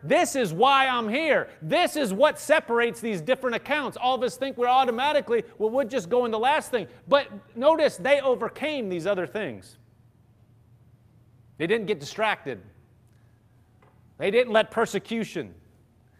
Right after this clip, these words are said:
They held on to the word and kept going and believed God and said, "No, no, God's faithful,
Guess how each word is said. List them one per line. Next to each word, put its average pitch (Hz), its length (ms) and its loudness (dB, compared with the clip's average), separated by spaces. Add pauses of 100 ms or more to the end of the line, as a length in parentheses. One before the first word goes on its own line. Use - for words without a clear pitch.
(160)
They 208 180 2
held 220 320 4
on 220 220 8
to 190 80 -2
the 185 100 0
word 175 460 -2 (1800)
and 135 120 -12
kept 151 280 -2
going 190 400 2 (260)
and 165 160 -8
believed 170 380 -2
God 190 260 4
and 160 80 -12
said, 175 140 -4
"No, 208 180 0
no, 226 300 -4 (200)
God's 196 320 2
faithful, 233 640 -4